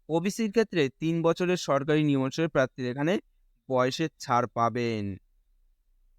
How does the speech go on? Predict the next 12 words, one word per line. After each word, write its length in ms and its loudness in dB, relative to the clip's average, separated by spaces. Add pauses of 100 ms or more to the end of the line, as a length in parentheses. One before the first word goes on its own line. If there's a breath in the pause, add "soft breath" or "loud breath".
(520)
এবং 260 4 (180)
এখানে 240 0 (160)
অ্যাপ্লিকেশন 760 0
ফি 100 -4 (160)
আপনাদের 280 0 (100)
জমা 300 2
করতে 320 -4
হবে 180 0 (320)
একশো 240 -8 (100)
টাকা 200 2 (560)
জেনারেল 500 2
ক্যাটাগরিদের 560 0